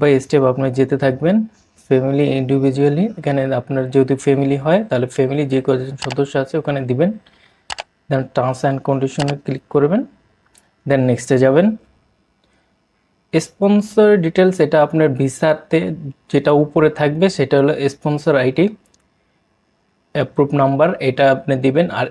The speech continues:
স্পন্সর আইডি থাকবে ভিসার নাম্বারের নিচে এবং ভিসা নাম্বারের নিচে যেটা থাকবে ওটাকে আপনারা এখানে দিবেন কোডটাকে। Then আপনারা নেক্সটে ক্লিক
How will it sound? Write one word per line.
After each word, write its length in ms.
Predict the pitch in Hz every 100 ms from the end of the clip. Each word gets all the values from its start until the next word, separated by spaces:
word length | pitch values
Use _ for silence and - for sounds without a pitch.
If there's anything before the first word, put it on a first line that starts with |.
| - 147 147
স্পন্সর 540 | _ 190 185 185 202 - 151
আইডি 220 | 156 160 185
থাকবে 260 | 160 160 202 269 - _ _ -
ভিসার 460 | 131 143 - 170 165
নাম্বারের 340 | 147 156 165 160
নিচে 240 | 151 - 107 - _ _ _ _ _ _ -
এবং 120 | 143 151 131
ভিসা 200 | 131 160
নাম্বারের 300 | 160 160 165 156
নিচে 200 | 151 170 143
যেটা 200 | 147 147 147
থাকবে 260 | 151 147 190 165
ওটাকে 280 | 139 139 143
আপনারা 300 | 135 147 139 139
এখানে 220 | 139 147 143
দিবেন 200 | 135 165 247 - _ - _ _ _ -
কোডটাকে। 440 | 131 - 135 175 220 _ _ _ _ _ _ _ _ _ _ _ _ _ _ _ _ - 139
Then 140 | 147 143
আপনারা 340 | 147 143 147 156 - _ _ -
নেক্সটে 360 | 135 131 - 143
ক্লিক 200 | 143 135